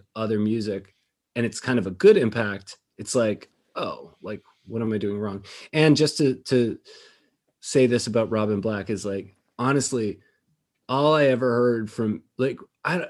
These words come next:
like, yeah, we had, like, a graffiti war with each other or something, but in the jam in, in a building, but, but, like,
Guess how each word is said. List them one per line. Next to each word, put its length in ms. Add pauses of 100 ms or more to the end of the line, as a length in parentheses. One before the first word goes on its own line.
(140)
like, 240
yeah, 200
we 140
had, 120
like, 160
a 80
graffiti 640
war 320
with 180
each 160
other 320
or 40
something, 420
but 320 (320)
in 140
the 100
jam 600 (100)
in, 200
in 180
a 40
building, 500
but, 380
but, 320
like, 400